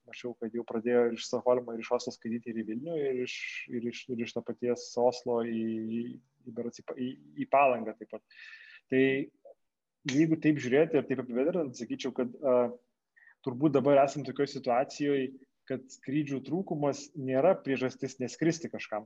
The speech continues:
Tai, nu, tų skrydžių tikrai yra daug visur ir, ir tikrai norint skristi, tai jų galima surasti, ir, e, netgi turbūt, e, yra nemažai krypčių, kur galima skristi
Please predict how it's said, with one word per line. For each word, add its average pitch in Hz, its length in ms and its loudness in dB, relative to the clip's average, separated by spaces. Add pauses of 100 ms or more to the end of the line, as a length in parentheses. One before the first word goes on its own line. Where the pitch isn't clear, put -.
Tai, 104 80 -14 (160)
nu, 160 140 -2 (100)
tų 131 140 -6
skrydžių 139 340 -2
tikrai 143 240 4
yra 123 160 4
daug 151 380 2
visur 160 500 -2
ir, 127 240 -4 (380)
ir - 100 -8
tikrai 139 320 4
norint 127 400 4
skristi, 147 540 -4
tai 123 160 -4
jų 120 80 -4
galima 127 340 0
surasti, 170 480 0 (580)
ir, 135 340 2 (140)
e, 135 40 8 (440)
netgi 131 240 -4
turbūt, 139 520 -2
e, 127 220 4 (400)
yra 135 160 0
nemažai 131 480 2
krypčių, 156 460 -2 (580)
kur 156 380 4 (180)
galima 135 600 2
skristi 143 600 -2